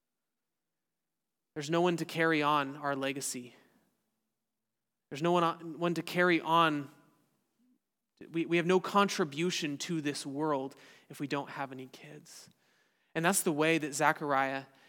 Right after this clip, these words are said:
and Elizabeth might have felt at that time. Then all of a sudden, this angel appears to Zechariah on the day he gets chosen by God to come into the temple,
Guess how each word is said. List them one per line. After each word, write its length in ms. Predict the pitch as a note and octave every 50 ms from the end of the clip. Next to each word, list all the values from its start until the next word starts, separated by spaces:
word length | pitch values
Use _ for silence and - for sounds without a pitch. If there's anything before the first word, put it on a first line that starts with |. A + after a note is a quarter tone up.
| _ _
and 100 | - C#3+
Elizabeth 500 | C#3+ C#3 C#3+ C#3+ C#3+ C#3+ C3 C#3 C3 -
might 220 | C3+ C#3 C#3 D#3 -
have 200 | - - D#3+ C3+
felt 440 | - - - C#3 D3 D3+ - - - - _ _ _ _ _ _ _ _ _ _ -
at 80 | C3 -
that 180 | C3+ - -
time. 420 | - - - C3+ C3 - D3+ D3 - _ _ _ _ _ _ _ _ _ _ _ _ _ _ _ _ _ _ _ _ _ _ _ _ _ _ _ -
Then 100 | F3 E3
all 120 | E3 E3+
of 80 | F3+ D3+
a 20 |
sudden, 480 | C#3 - - E3 E3 D#3+ C#3+ C3 C3+ - - - - _ _ _ _ _ -
this 160 | D#3+ D#3 - -
angel 420 | F3 F3 G3 G#3+ G3+ F#3 F#3 E3+ E3
appears 440 | D3+ - - G3+ G3 F#3+ F3+ F#3
to 100 | - F#3
Zechariah 460 | D#3 D#3+ D#3 D3+ - F3+ D#3+ D#3 D3+ D#3
on 140 | D#3+ E3+
the 80 | E3+ E3+
day 240 | D#3 F#3+ G3 G#3 G3+
he 160 | F3+ A3 A3+
gets 220 | G#3 A3 - -
chosen 380 | - - G#3+ G#3+ A3+ G#3 G#3 F#3+
by 160 | F3 F3 F3+
God 220 | F3+ F#3+ F#3+ F3+ D#3+
to 60 | E3
come 280 | - - G3+ G#3 G3+
into 640 | G3+ F3 G#3 A3 A3 G#3 - - G3 F#3 F3 E3+ E3 - - - - - -
the 80 | - D#3+
temple, 540 | - - G#3 G#3+ G#3 - F3 C#3+ C#3+ C#3+